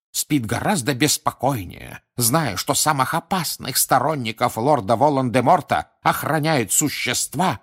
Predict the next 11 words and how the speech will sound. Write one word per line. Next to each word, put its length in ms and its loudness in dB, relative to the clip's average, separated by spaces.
которые 480 2
по 160 4
первой 520 2
его 340 0
просьбе 600 2
станут 520 0
на 60 0
его 240 0
сторону», 680 0
возразил 500 -6
Дамблдор. 600 -12